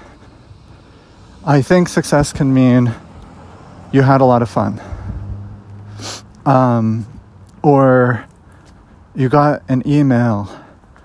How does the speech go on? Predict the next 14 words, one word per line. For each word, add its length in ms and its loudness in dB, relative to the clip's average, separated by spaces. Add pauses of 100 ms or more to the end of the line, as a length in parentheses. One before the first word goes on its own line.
(140)
from 540 0 (920)
a 80 -2
user 680 2 (520)
who 160 -2
found 380 0
your 100 0
app 340 -2 (300)
valuable 540 0
or 520 -2 (1600)
wanted 520 0
to 580 2 (180)
give 220 0
back 520 -2
to 520 2